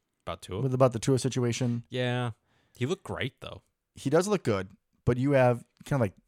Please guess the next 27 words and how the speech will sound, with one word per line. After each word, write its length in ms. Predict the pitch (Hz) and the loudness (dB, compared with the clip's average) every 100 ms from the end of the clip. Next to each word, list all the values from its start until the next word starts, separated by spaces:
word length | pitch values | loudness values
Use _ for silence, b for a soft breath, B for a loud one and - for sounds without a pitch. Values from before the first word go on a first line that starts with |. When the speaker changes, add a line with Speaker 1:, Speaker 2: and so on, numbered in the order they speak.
| _ - | _ -4
Speaker 2:
two 140 | 139 | -2
sides 260 | 120 98 - | 0 -2 -4
to 60 | |
the 60 | 92 | -12
story, 260 | - 87 65 | -10 -10 -8
right? 180 | 76 107 | -8 -8
Is 140 | 101 | -2
you 60 | 110 | 0
have, 220 | 101 98 | 2 0
okay, 300 | 107 110 90 | -2 -4 -6
the, 280 | 95 95 - | -6 -8 -8
the 180 | 104 104 | -6 -4
N 100 | 120 | -2
F 160 | 127 123 | 0 2
L 280 | 113 110 - | 2 2 0
independent 460 | 107 110 - 107 | -2 -2 -2 -2
neurologist, 640 | 107 95 90 101 - - - 104 | -4 -4 -6 -10 -14 -16 -16 -16
Speaker 1:
Mm-hmm. 240 | 90 90 92 _ - | -12 -12 -16 _ -10
Speaker 2:
right? 200 | 98 98 _ _ _ _ _ _ _ _ _ _ _ _ _ _ _ _ _ _ _ _ _ _ _ _ _ _ _ _ - | -10 -10 _ _ _ _ _ _ _ _ _ _ _ _ _ _ _ _ _ _ _ _ _ _ _ _ _ _ _ _ -12
He's 80 | 156 | -6
being 160 | 175 | -2
paid 220 | 139 147 | 0 0
by 120 | 123 117 | 2 2
the 60 | |
N 80 | 107 | 0
F 140 | 107 | -6
L, 220 | - - | -10 -12